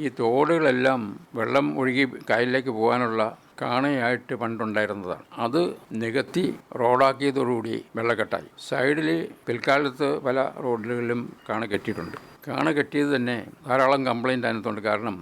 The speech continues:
തിരിച്ചൊഴുകും, ഒഴുകേണ്ട ഡയറക്ഷനിലേക്കല്ലാതെ കാണ കെട്ടുമ്പോൾ അത് തിരിച്ചൊഴുകിയ പല സന്ദർഭങ്ങളിലും ജനങ്ങൾ വിഷമിക്കുന്നുണ്ട്. അത് പ്രോപ്പറായിട്ടല്ല ചെയ്തെന്നുള്ള പരാതിയുണ്ട്. അപ്പോൾ ഒരു മഴക്കാലത്ത് അല്ലെങ്കിൽ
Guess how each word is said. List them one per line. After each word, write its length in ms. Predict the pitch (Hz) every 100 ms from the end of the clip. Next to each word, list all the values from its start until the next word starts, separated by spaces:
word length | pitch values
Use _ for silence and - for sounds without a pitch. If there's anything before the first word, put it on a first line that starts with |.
| - -
തിരിച്ചൊഴുകും, 600 | 143 139 - 147 127 113 -
ഒഴുകേണ്ട 400 | 101 135 143 147 151
ഡയറക്ഷനിലേക്കല്ലാതെ 960 | 131 131 131 - 151 143 143 127 120 123 110
കാണ 140 | 107 117
കെട്ടുമ്പോൾ 360 | 110 123 107 95 78 -
അത് 80 | 135 120
തിരിച്ചൊഴുകിയ 580 | 123 117 156 143 131 131 135 -
പല 120 | 139 131 139 - 131
സന്ദർഭങ്ങളിലും 720 | 113 120 113 120 120 120 113 120 - 135
ജനങ്ങൾ 240 | 117 120 110
വിഷമിക്കുന്നുണ്ട്. 760 | 104 104 - - 107 87 87 98
അത് 100 | 113 120 -
പ്രോപ്പറായിട്ടല്ല 680 | 113 104 117 113 110 98 113 110
ചെയ്തെന്നുള്ള 420 | 107 110 110 101 101
പരാതിയുണ്ട്. 420 | 110 107 98 82 - -
അപ്പോൾ 140 | 107 120
ഒരു 80 | 120
മഴക്കാലത്ത് 600 | 110 117 - 143 156 139 143 143
അല്ലെങ്കിൽ 300 | 139 139